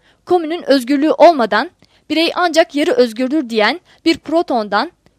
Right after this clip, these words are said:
komünal kurumları demokrasinin ve yurttaşlığın okulu olarak değerlendiren bir Takyevel'den tabii ki esinleneceklerdir. Ama bugün için sorun, yerel demokrasiyi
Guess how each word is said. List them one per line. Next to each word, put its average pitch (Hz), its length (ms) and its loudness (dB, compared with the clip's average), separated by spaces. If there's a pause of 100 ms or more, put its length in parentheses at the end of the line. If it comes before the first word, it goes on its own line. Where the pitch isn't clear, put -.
komünal 311 360 0
kurumları 262 520 -4
demokrasinin 269 680 -4 (240)
ve 247 60 -4
yurttaşlığın 294 680 -2
okulu 294 260 -2
olarak 220 400 0
değerlendiren 233 640 0 (260)
bir 330 80 2
Takyevel'den 262 840 0 (340)
tabii 294 240 0
ki - 120 -4
esinleneceklerdir. 226 1120 -2 (1000)
Ama 349 220 0
bugün 349 220 -6
için 254 240 -6
sorun, 254 400 -2 (340)
yerel 294 320 4
demokrasiyi 247 600 -2